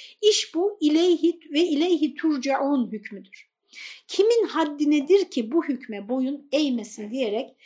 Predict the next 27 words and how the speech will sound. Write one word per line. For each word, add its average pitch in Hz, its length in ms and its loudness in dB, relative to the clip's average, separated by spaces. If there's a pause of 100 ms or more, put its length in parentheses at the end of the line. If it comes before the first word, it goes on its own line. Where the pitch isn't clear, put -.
(200)
bitiriyor 226 520 -4
Elmalı 214 420 -4
Hamdi 214 280 -10
Yazır 196 220 -10
merhum 214 560 -8 (320)
bu 254 160 -4
bölümü 202 500 -4 (440)
arkadaşlar. 202 800 -8 (320)
Bundan 311 300 2
sonra 269 280 -2
Ankebut 254 480 -4
suresi 214 480 -8
var. 220 260 -4 (300)
Ankebut 277 680 0
örümcek 269 480 -2
demek 214 300 -10
biliyorsunuz 208 640 -10 (280)
ve 254 120 -2
bu 320 80 -2
surede 277 680 -4
sadece 285 560 -2
burada 294 260 0
geçen 247 460 -4
bir 269 160 -4
benzetme 262 560 0
yapılıyor. 208 520 -8 (460)
Ee, 220 100 -4